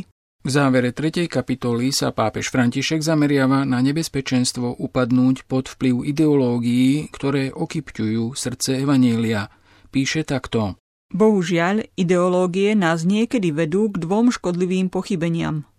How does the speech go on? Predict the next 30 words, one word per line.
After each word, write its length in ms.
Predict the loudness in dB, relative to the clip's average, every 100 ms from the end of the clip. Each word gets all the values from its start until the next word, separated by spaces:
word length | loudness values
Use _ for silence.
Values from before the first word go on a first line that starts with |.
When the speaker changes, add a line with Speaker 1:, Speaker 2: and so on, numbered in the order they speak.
| _ _ -2
Speaker 2:
Na 140 | 0
jednej 320 | 2 2 2
strane 480 | 0 -2 0 0 0
je 80 | 0
to 160 | -2 -4
pochybenie 540 | -4 -2 0 2 0
kresťanov, 640 | -2 -4 -2 -2 0 0 -2
ktorí 380 | -2 0 0 2
oddeľujú 640 | 2 4 4 4 2 0
tieto 400 | 0 0 0 -2
požiadavky 640 | -2 2 2 0 -2 -2
evanjelia 800 | 0 2 2 2 0 0 -2 -4 -6
od 80 | -4
svojho 380 | 2 4 4 -2
osobného 560 | -2 0 2 2 0
vzťahu 340 | -2 -2 -2 -2
s 80 | -2
Bohom, 400 | 0 0 -2 -6 _ -20 _
od 180 | -2 0
vnútornej 600 | 4 4 4 2 0 0
jednoty 400 | 0 0 0 -2
s 160 | -4 0
ním, 340 | 0 0 -2 -8 -6
od 160 | -2 2
milosti. 640 | 2 0 -2 -6 -6 -8 _ _ -20 -20 _ -4
Tak 160 | -4
sa 160 | -2 -6
z 80 | -4
kresťanstva 720 | -4 -2 -4 -4 -2 -2 -2
stáva 560 | -4 -2 0 0 0